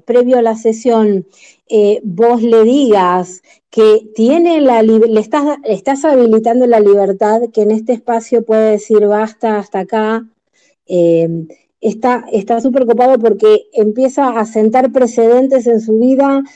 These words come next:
de situaciones en las que puede decir, "Hasta acá". "Ah, bueno, pero si yo puedo decir, 'Basta, no quiero más,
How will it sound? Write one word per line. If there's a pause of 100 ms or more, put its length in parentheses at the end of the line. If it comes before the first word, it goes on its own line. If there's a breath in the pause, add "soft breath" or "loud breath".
(120 loud breath)
de
situaciones
en
las
que
puede
decir,
"Hasta
acá".
"Ah,
bueno,
pero
si
yo
puedo
decir,
'Basta,
no
quiero
más,